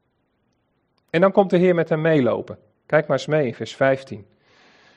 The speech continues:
"En het gebeurde, terwijl ze met elkaar spraken en van gedachten wisselden,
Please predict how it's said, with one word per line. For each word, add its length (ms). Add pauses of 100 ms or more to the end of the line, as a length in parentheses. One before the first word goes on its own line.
(320)
"En 120
het 120
gebeurde, 440
terwijl 260
ze 100
met 140
elkaar 220
spraken 540
en 60
van 140
gedachten 520
wisselden, 540